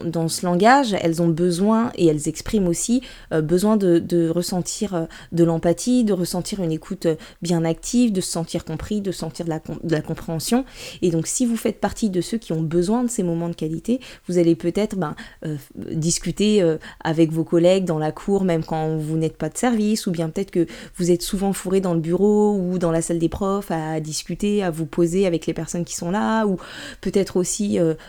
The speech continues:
euh, que vous êtes souvent à l'initiative de l'organisation de temps conviviaux dans l'équipe, comme, euh, je sais pas, des midis crêpes ou, euh, des soirées jeux, ou bien, euh, c'est peut-être aussi souvent dans votre classe que tout le monde, euh, euh, vient raconter ses déboires parce que, euh, on se sent écouté, on sent que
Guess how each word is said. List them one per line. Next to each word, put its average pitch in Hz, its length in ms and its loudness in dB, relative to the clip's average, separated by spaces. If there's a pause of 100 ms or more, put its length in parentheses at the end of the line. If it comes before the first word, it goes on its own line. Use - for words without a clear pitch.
(140)
euh, 160 160 -2
que 156 220 -4
vous 165 120 -2
êtes 170 60 0
souvent 196 360 0
à 202 60 0
l'initiative 180 720 0
de 170 100 0
l'organisation 170 1040 0
de 170 180 2
temps 160 160 -2
conviviaux 165 640 0
dans 170 100 -2
l'équipe, 175 460 -2
comme, 160 260 -2
euh, 156 100 -2
je 151 60 -6
sais - 60 -10
pas, 165 120 2
des 165 120 0
midis 160 300 -2
crêpes 175 500 0
ou, 165 240 -4
euh, 156 100 -6 (280)
des 170 100 2
soirées 165 380 0
jeux, 208 260 2 (320)
ou 202 100 0
bien, 202 380 0
euh, 170 140 -2 (140)
c'est - 140 -2
peut-être 175 300 -2
aussi 202 260 -4
souvent 202 380 -2
dans 190 140 0
votre 165 280 -2
classe 208 320 -4
que 185 200 0
tout 185 180 -8
le 165 80 -2
monde, 190 260 -2
euh, 160 160 0 (300)
euh, 160 60 2
vient 156 180 -2
raconter 170 480 -2
ses 180 160 -4
déboires 165 400 0
parce 180 160 -4
que, 170 180 -2 (300)
euh, 165 280 -4
on 170 80 -2
se 170 140 -2
sent 180 240 -2
écouté, 196 480 -2
on 170 160 -2
sent 190 240 -8
que 165 240 -6